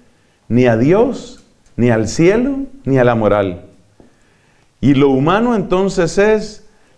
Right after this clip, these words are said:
la capacidad de la erudición humana, la capacidad del arte humano, por eso el retorno a los clásicos, la belleza del cuerpo humano, la gran celebración del cuerpo.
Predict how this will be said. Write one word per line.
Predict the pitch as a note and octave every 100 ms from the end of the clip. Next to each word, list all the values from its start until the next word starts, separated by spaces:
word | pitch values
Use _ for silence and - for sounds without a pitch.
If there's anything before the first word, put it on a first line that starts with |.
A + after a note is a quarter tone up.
| -
la | B2 B2
capacidad | B2+ B2 B2+ B2 A#2+ D3 F#3+ G#3+ G#3+
de | B2+ C3
la | B2+ A#2+
erudición | A2+ A2+ A2 G#2 G2+ D3 D3+
humana, | C#3 E3 G3 G#3+ A3 - - _ _ _ -
la | A#2+ B2+
capacidad | C3 B2 B2 A#2 A2+ D3 F3
del | C#3+ C#3 A#2+ -
arte | D3+ F3+ F3+ D3+
humano, | A#2+ C3+ D#3+ G3
por | F#3+ A#2
eso | A#2 C3+
el |
retorno | A#2+ A2+ - C3 C3+
a | B2
los | G#2 F#2+
clásicos, | - C#3+ E3 F3 E3 F#3 F#3 - - _ _ _ _ _
la | - A#2 B2+
belleza | B2 B2 A#2 E3 F#3 G3
del | D#3 B2
cuerpo | A2 E3 F#3 - D#3
humano, | A#2+ C3 E3 G#3 A3+ - - _ _ -
la | A2+ A2+
gran | A2 D#3+ G#3+ A#3
celebración | - D#3 B2+ A2 G#2 B2 A#2
del | A2+ G#2
cuerpo. | A2 G2+ F#2+ F#2+ F#2